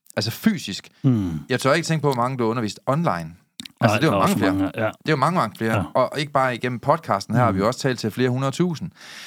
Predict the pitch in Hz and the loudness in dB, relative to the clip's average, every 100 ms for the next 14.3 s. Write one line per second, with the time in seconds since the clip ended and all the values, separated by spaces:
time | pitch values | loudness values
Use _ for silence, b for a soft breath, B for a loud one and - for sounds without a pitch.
0 | B B - 139 170 170 165 175 165 170 | B B 2 2 4 2 2 2 2 2
1 | 160 139 131 175 180 135 135 131 127 175 | 2 2 2 0 2 2 2 0 2 2
2 | 185 165 160 143 147 160 107 - 107 95 | 4 2 2 2 -2 0 -2 0 -2 0
3 | 95 b b b b - 127 127 135 160 | -4 b b b b 0 2 4 2 2
4 | 151 123 131 123 - 185 170 120 131 127 | 2 2 -2 -2 -2 2 2 4 2 2
5 | 131 120 90 _ _ - 123 113 151 147 | 0 -2 -6 _ _ -2 -2 2 0 2
6 | 120 110 107 107 _ _ _ _ _ - | 0 0 0 -2 _ _ _ _ _ -4
7 | 151 - 123 110 117 113 110 98 107 113 | -2 0 -2 0 0 -2 -4 -2 -2 -2
8 | 98 _ - 143 147 147 135 147 156 135 | -10 _ 2 2 4 2 2 4 4 4
9 | 143 110 117 - 135 135 120 110 123 117 | 2 2 0 0 0 2 2 0 -4 2
10 | 123 113 101 95 90 87 80 - _ - | 2 2 0 -2 -2 -4 -4 -8 _ 2
11 | 120 131 143 - 131 147 - 135 - 143 | 4 4 2 2 2 2 2 0 4 2
12 | 120 131 - _ _ _ _ _ _ _ | 2 -2 -2 _ _ _ _ _ _ _
13 | _ _ - 131 147 135 127 123 147 143 | _ _ 2 4 6 4 4 6 4 4
14 | 117 131 | 2 2